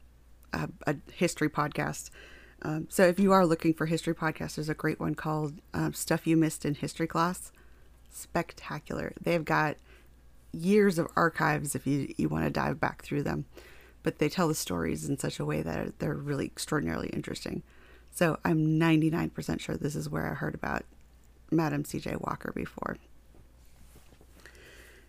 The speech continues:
So Madam C J Walker, her first name is actually Sarah.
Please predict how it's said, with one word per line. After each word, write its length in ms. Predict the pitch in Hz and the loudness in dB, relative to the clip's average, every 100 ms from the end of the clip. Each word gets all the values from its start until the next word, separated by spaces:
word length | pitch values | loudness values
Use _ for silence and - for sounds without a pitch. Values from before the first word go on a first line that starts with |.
| - | -20
So 440 | - 220 202 185 - | 2 6 6 4 0
Madam 280 | 196 220 220 | 0 2 2
C 160 | 180 | 0
J 160 | 180 175 | 2 2
Walker, 360 | 156 170 311 - - - - - - - - - - | 2 2 0 -2 -12 -20 -20 -20 -18 -18 -20 -20 -4
her 120 | 175 | 0
first 220 | 170 165 | 0 0
name 140 | 147 147 | 0 -4
is 100 | 151 | -4
actually 220 | - - | -6 -6
Sarah. 480 | - 165 165 165 | 0 2 4 2